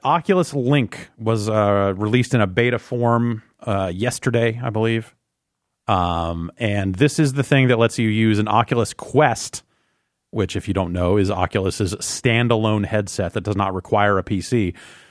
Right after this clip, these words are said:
It will allow the Oculus Quest to be used as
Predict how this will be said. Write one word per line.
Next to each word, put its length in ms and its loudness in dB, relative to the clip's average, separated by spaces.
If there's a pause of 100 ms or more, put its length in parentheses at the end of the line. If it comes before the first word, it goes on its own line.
(160)
It 100 -2
will 160 0
allow 280 2
the 720 0
Oculus 400 0
Quest 680 -2
to 100 -4
be 80 0
used 600 2
as 420 2